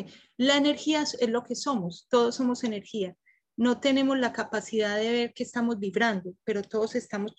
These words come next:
tu, tu, tu, tu, tu, tu, vibrando, ¿sí? Y ese es nuestro campo energético que lo hacemos, lo cuidamos con base en lo que nosotros pensamos.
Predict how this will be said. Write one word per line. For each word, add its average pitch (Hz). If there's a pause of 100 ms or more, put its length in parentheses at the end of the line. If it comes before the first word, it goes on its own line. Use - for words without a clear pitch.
(100)
tu, 320
tu, 320
tu, 311
tu, 277
tu, 269
tu, 262
vibrando, 202 (560)
¿sí? 277
Y 247
ese 226
es 254
nuestro 262
campo 220
energético 240
que 214 (140)
lo 233
hacemos, 226
lo 262
cuidamos 247 (160)
con 220
base 208
en 233
lo 233
que 226
nosotros 196
pensamos. 196